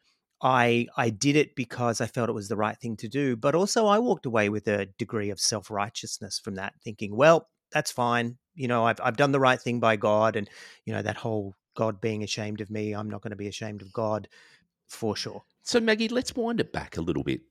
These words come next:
Speaker 2: Tell us about your growing up. Like, what did your household look like?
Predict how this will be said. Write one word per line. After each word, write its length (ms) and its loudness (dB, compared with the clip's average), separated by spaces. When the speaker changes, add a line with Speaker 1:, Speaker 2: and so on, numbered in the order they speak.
Speaker 2:
Tell 320 -8
us 160 -6
about 540 -4
your 200 2
growing 460 -4
up. 220 -6
Like, 160 0
what 280 -2
did 160 -4
your 100 0
household 720 -8
look 260 -10
like? 400 -2